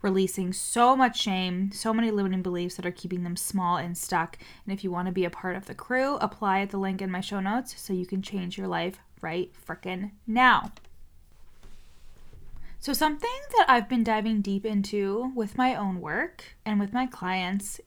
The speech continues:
is the practice of forgiving a past version of myself, or the past version of myself, I guess you could say. Oh, here's Chester, <laughs> right on time. It's about three twenty-seven, um, and he gets fed at five. So naturally, um, he starts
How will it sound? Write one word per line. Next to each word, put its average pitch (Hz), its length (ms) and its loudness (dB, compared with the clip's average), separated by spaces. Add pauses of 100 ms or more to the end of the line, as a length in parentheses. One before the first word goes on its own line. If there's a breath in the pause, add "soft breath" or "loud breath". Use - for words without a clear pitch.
is 311 260 0
the - 120 -20
practice 214 520 -2
of 180 340 0 (100)
forgiving 208 760 -4
a 302 60 -2
past 175 600 -6
version 156 400 -8
of - 140 -10
myself, - 500 -6
or 202 140 -2
the 175 420 0
past - 340 -4
version 143 300 -6
of 113 160 -10
myself, - 340 -8
I - 100 -4
guess - 220 -8
you - 60 -10
could - 180 -8
say. 120 280 -6 (600 loud breath)
Oh, 262 200 0 (240)
here's 269 180 -6
Chester, 202 460 0 (320 loud breath)
<laughs> - 320 -10
right 226 180 8
on 220 180 6
time. 170 280 -2
It's 185 140 -8
about 175 220 -6
three 190 200 -2
twenty-seven, 180 720 -4 (460 loud breath)
um, 170 600 0
and - 220 -10
he 202 100 -12
gets - 240 -10
fed 139 160 -2
at - 160 -6
five. 131 380 -6
So 160 420 -8
naturally, 180 600 -8
um, - 340 -6
he 208 120 -10
starts - 640 -8